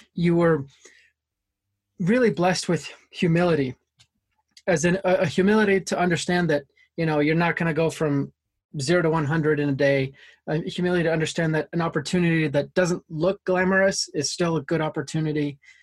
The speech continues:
Uh, especially 'cause I wanted to ask, you said you were able to do a local promotion, uh, and that's really what helped catapult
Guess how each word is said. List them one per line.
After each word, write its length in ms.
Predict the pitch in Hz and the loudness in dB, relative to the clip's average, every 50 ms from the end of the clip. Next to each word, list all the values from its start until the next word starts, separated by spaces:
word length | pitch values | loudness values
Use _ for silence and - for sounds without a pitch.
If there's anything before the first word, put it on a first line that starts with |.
| _ _ _ _ _ - | _ _ _ _ _ -10
Uh, 280 | 135 131 127 131 143 - - 156 - - - - 190 - | -8 -8 -6 -8 -10 -12 -14 -20 -14 -8 -4 -2 0 0
especially 420 | 196 165 - - 247 - - 220 | -2 -2 0 0 0 0 2 -2
'cause 140 | - - 180 | -2 0 0
I 40 | 190 | 0
wanted 220 | 202 240 226 190 | 2 2 0 0
to 100 | 180 - | 0 -2
ask, 260 | 175 175 170 156 - - - _ _ _ _ _ - | -2 -2 -2 -4 -6 -10 -18 _ _ _ _ _ -6
you 80 | 170 | -6
said 260 | 147 - - 214 175 185 | -4 0 0 2 2 2
you 80 | 190 | 2
were 140 | 180 180 180 | 2 4 4
able 260 | 185 202 208 214 208 | 4 4 4 2 2
to 140 | 208 - 170 | 0 0 -2
do 340 | 143 156 160 156 151 156 151 - | 0 0 0 2 2 0 0 -2
a 80 | 151 | -2
local 440 | 143 147 170 185 - - - 170 160 | 0 2 2 2 0 0 -2 -4 -4
promotion, 720 | - - - 151 147 151 156 147 135 - - 135 131 131 _ _ _ _ _ _ _ _ _ _ _ _ _ _ _ - | -4 -6 -4 -2 0 0 0 0 -2 -4 -6 -8 -10 -14 _ _ _ _ _ _ _ _ _ _ _ _ _ _ _ -8
uh, 140 | 139 139 - | -6 -6 -4
and 140 | 151 165 165 | -2 0 0
that's 260 | 170 175 170 - - | 0 0 -2 -2 -2
really 220 | 180 170 160 165 151 | -2 0 0 0 0
what 180 | 147 156 - | 0 0 -2
helped 280 | - - 160 156 - - | -2 -4 -6 -6 -6 -8
catapult 680 | - - 180 180 170 160 - - 160 156 151 - - | -6 -2 0 0 0 -2 -4 -4 -4 -4 -4 -4 -10